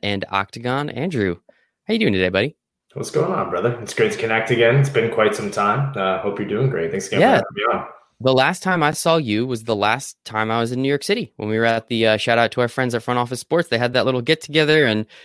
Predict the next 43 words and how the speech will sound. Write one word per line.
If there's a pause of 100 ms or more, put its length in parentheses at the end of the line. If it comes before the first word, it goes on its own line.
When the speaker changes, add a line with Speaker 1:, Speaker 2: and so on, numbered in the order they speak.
(140)
Speaker 1:
it
was
all,
it
was
that
time
where
we
were
just
like,
"Oh,
we
won't
shake
hands."
And
then
everyone's
like,
"Ah,
screw
it.
We're
fine."
And
here
we
are.
We've
been
stuck
inside
for
the
last
two
months.
How
crazy
is
that?